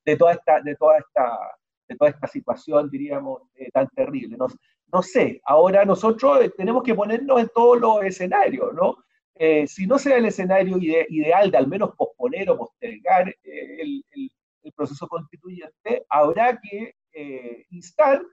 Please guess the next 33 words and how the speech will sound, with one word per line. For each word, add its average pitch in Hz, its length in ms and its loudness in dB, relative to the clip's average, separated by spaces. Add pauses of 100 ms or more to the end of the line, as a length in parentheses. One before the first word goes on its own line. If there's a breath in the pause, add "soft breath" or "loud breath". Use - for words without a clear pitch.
(160)
en 147 120 -10
la 139 120 0
medida 165 200 -2
de 175 60 0
nuestra 156 320 -2
fuerza, - 540 -2
¿no 160 60 -16
es 156 60 -16
cierto?, 180 280 -16
y, 156 180 -20 (220)
y 139 100 -18
de 151 120 -6
las, 143 140 0 (160)
de 131 140 -14
las 135 160 -4
tribunas 185 400 -4
con 180 160 -8
que 170 100 -20
contemos, 170 580 -8 (200 soft breath)
para 165 220 4
que 156 100 -6
impere 196 340 -6
cierta 185 340 -6
sensatez 156 760 -4
en 143 180 -16
el, 131 320 -14 (300)
en 143 160 -10
el 139 120 -8
proceso, 139 840 -2
en 131 120 -8
ese 135 180 -8
proceso 127 840 0
constituyente, 165 880 -6